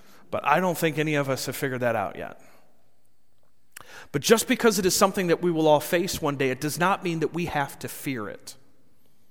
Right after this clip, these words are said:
We don't have to be afraid of it. Scripture is full of passages that speak about th-, these reasons that we should not fear this, and it's because God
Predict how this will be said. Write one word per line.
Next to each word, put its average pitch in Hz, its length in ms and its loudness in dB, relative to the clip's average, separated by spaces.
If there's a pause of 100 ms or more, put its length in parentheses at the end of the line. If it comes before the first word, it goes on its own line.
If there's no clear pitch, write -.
(220)
We 139 80 -4
don't 170 120 -2
have 151 280 -6
to 160 80 -6
be 139 120 -4
afraid 131 360 -4
of 120 120 -8
it. - 240 -12 (640)
Scripture 202 400 6
is 170 100 2
full 196 240 6
of 175 80 6
passages 151 580 4
that 143 100 -4
speak 180 300 -2
about 147 320 4 (300)
th-, 160 220 4
these 151 220 2
reasons 160 500 2
that 151 140 2
we 151 80 0
should 143 200 -4
not 139 220 -4
fear 175 300 0
this, 139 240 -4
and 139 100 -4
it's 131 100 -10
because 139 300 -6
God 160 480 -2